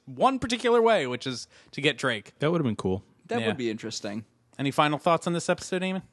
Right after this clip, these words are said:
Speaker 2: I really liked Drake's character in the scene where they're in the cemetery, and I wish a little bit more of that came through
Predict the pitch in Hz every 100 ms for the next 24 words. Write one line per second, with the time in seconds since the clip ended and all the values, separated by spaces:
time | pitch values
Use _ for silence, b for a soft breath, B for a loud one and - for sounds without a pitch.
0 | _ _ - 165 262 285 175 - - 127
1 | 110 120 127 - - - 123 120 117 -
2 | 113 107 113 110 107 - 113 107 104 101
3 | 98 101 98 90 - 101 98 98 - 92
4 | 87 85 87 - 98 101 104 110 98 98
5 | 98 92 95 92 92 90 - - 95 90
6 | - 92 87 85 82